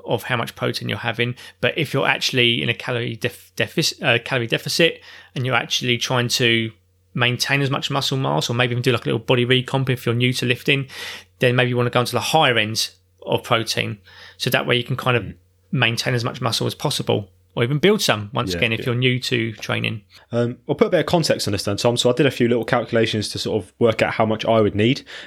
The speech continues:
Speaker 2: Um, obviously, I know this 'cause my own thing, but this is just me banging in some numbers. So, uh, I'm about eighty-seven kilos at the moment, maybe more. I haven't weighed myself for a little while now. It's been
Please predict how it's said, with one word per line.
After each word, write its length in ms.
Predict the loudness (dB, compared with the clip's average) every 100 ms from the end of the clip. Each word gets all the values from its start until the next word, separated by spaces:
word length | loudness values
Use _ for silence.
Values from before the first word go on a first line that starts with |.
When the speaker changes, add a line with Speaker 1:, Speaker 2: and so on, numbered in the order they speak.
| -2
Speaker 2:
Um, 140 | 0
obviously, 240 | 2 2 2
I 20 |
know 180 | 4 4
this 200 | 2 0
'cause 160 | -4
my 100 | -2
own 80 | -2
thing, 240 | -2 -2
but 160 | -2 0
this 160 | 0 2
is 160 | 0
just 240 | 0 -2 0
me 300 | 0 0 -4 -2
banging 220 | 0 0
in 80 | -2
some 160 | -2
numbers. 320 | 0 0 2 2
So, 240 | 4 2 0 -14 -16 -18 -20 _ _ _ -4
uh, 80 | -2 2
I'm 100 | 4
about 240 | 4 4
eighty-seven 420 | 2 2 0 2 4
kilos 360 | 4 6 6
at 40 | 4
the 60 |
moment, 380 | 4 4 4 0
maybe 260 | 2 2 4
more. 360 | 4 4 2 -2
I 60 |
haven't 140 | -4 0
weighed 140 | 0
myself 240 | 0 0 0
for 60 | 0
a 40 |
little 120 | 2
while 160 | 4 4
now. 120 | 2
It's 100 | 2
been 300 | 2 2